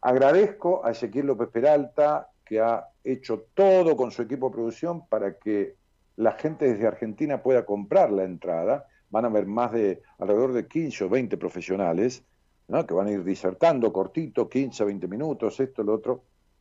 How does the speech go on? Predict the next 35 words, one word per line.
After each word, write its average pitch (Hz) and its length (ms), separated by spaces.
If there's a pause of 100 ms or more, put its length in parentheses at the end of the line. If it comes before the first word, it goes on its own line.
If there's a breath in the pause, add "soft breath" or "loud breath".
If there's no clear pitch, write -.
(100)
Este, 101 460 (240)
y, 110 80
y - 20
la, 104 200
y 107 120
la, 101 180 (120)
la 107 140
entrada, 113 400
el 101 80
acceso, 101 680
que 87 80
la 87 60
verdad 107 220
que 87 140
cubre 110 280
los 82 180
costos - 460
nada - 240
más - 160
de 90 100
todo 107 160
ese 95 160
operativo, 113 680 (260)
porque 78 180
hay 80 60
todo 101 160
un 92 100
equipo 95 420
que 76 120
coordina, 82 260 (460 soft breath)
eh, 117 320
cuesta 127 260
mil 113 180
quinientos 101 460
pesos. - 600